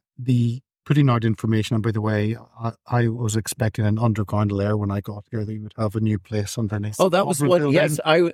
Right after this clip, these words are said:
Speaker 2: I,
Speaker 1: Doesn't
Speaker 2: that's
Speaker 1: exist.
Speaker 2: apparently one of the things that was, was said about me was that I was building a bunker.
Speaker 1: Oh.
Speaker 2: Um, uh, and, uh, I, that was out of the blue. I hadn't, this must be something that's circulating in, in Europe or in the U K.
Speaker 1: You show me after we film.
Speaker 2: <laughs> Yeah, right. And, uh,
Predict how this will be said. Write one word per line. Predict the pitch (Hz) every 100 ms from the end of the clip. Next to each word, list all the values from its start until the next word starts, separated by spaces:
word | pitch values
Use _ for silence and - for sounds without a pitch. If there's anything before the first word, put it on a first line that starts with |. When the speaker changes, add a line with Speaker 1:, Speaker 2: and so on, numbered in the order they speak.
| -
Speaker 2:
I, | 151
Speaker 1:
Doesn't | 156
Speaker 2:
that's | 143 151
Speaker 1:
exist. | 170 147 131
Speaker 2:
apparently | 185 196 180
one | 143 156
of |
the | 127
things | 156 139
that | 151
was, | 120 - - -
was | 135 113
said | - 170
about | 170 113
me | 120 117
was | 113 113 -
that | 123 113
I | 123 117
was | 120 110
building | 120 110 127 127
a | 110
bunker. | 95 156 - - - _ -
Speaker 1:
Oh. | 165 226 131
Speaker 2:
Um, | 120 120 117 117 _ _ -
uh, | 107 113 107 107 107 - -
and, | 117 113 107 110 - _ _ -
uh, | 110 -
I, | 120
that | 120 127 170
was | 127
out | 123
of | 104
the |
blue. | 92 127 123
I | 104
hadn't, | 123 131 117
this | 135 -
must | 147 135
be | 131 113
something | 127 120 113
that's | 110
circulating | - 120 120 113 113 110
in, | 104 107 -
in | 120 110
Europe | 113 123 -
or | 110
in | 104
the |
U | 101 98
K. | - 131
Speaker 1:
You | 120
show | - 143
me | 131
after | 127 - 139
we | 127
film. | - 143 135 180
Speaker 2:
<laughs> | 214
Yeah, | 214 208
right. | 185 214 214 190 170 - _ _ _ - 135 123 -
And, | 185 180 151
uh, | 139 135